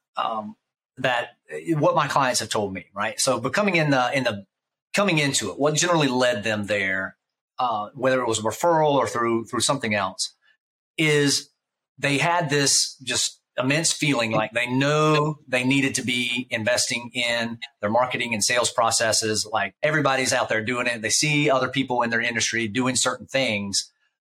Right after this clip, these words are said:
but then they have this finite budget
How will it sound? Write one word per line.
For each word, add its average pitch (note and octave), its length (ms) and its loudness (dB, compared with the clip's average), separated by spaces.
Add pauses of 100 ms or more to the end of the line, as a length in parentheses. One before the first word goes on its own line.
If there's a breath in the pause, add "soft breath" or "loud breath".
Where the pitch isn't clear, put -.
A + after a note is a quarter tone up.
(120)
but C3 60 -2
then F3 80 2
they F3+ 100 2
have D3+ 220 0
this C3+ 160 2
finite B2+ 580 0 (340)
budget A#2+ 600 0